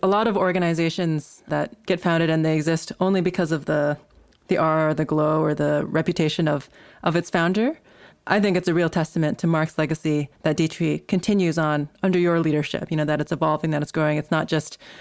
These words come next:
it's not just a one-man organization. It's a living mechanism that,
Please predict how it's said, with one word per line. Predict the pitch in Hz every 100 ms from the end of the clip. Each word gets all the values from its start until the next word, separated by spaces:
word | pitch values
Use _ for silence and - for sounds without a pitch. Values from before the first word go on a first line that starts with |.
| -
it's | -
not | 180 160
just | 165
a | 160
one-man | 160 160 151 151 - -
organization. | 165 165 160 151 156 156 156
It's | 165
a |
living | 170 170 160 156 160
mechanism | 165 147 156 147 151 147
that, | 147 143